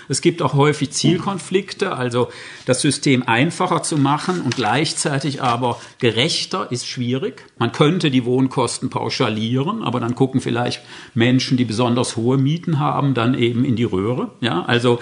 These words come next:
Gerechtigkeit und Einfachheit beißen sich häufig, ja. Ähm, naja, und ich glaube auch,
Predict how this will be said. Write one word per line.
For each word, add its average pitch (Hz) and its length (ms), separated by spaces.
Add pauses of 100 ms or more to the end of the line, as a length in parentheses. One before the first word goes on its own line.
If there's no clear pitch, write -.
(160)
Gerechtigkeit 139 760
und 110 140
Einfachheit 135 800 (400)
beißen 131 460
sich 190 220
häufig, 175 460 (300)
ja. 139 220 (600)
Ähm, 143 460
naja, 131 360
und 120 240
ich 117 140
glaube 123 400
auch, 110 360